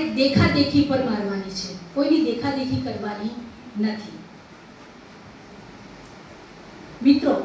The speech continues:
સુખી થવાના છે ને અનેક ઉપાયો છે, સુખી થવાના અનેક ઉપાયો છે, પણ બીજાથી સુખી થવાનો એક પણ ઉપાય નથી. સમજ પડી? હા? એટલે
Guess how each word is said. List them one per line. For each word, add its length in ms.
સુખી 400
થવાના 420
છે 160
ને 120
અનેક 340
ઉપાયો 460
છે, 180
સુખી 380
થવાના 480
અનેક 340
ઉપાયો 440
છે, 260
પણ 200
બીજાથી 640
સુખી 320
થવાનો 340
એક 240
પણ 180
ઉપાય 500
નથી. 380
સમજ 300
પડી? 300
હા? 160
એટલે 300